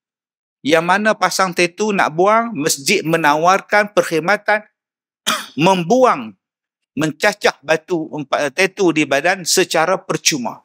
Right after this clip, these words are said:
Dan proses pembuangan tetu mengambil masa tiga puluh kali.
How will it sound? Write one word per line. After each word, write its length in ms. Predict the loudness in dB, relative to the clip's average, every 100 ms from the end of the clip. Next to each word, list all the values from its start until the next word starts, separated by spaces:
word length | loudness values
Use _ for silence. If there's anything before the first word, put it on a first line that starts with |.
| _ _ _ _ _ _ _ _ _ _ -20 -20 _ -4
Dan 320 | 0 0 -2
proses 560 | 0 2 4 2 2 0
pembuangan 640 | 0 4 4 4 0 2
tetu 480 | 2 2 0 -2 -2
mengambil 480 | 0 2 2 2 2
masa 320 | 0 0 -2
tiga 400 | 0 0 2 0
puluh 320 | 0 0 0
kali. 480 | 0 -2 -6 -10